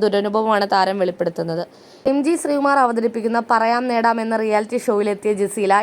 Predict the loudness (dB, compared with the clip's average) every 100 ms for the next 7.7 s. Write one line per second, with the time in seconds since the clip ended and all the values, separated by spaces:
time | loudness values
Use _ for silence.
0 | 0 -2 0 0 0 0 0 -2 -2 0
1 | 2 2 2 0 -2 -4 -2 -2 -2 0
2 | 0 -2 -8 -6 -4 -4 -6 -4 0 0
3 | 0 -2 -8 -8 -18 -20 -20 -20 -20 -20
4 | -20 -20 -20 -20 -20 -20 -20 -20 -20 -18
5 | 0 2 2 0 -2 -4 0 0 2 2
6 | 2 0 -2 0 0 0 -4 0 0 2
7 | -2 2 2 2 -2 -2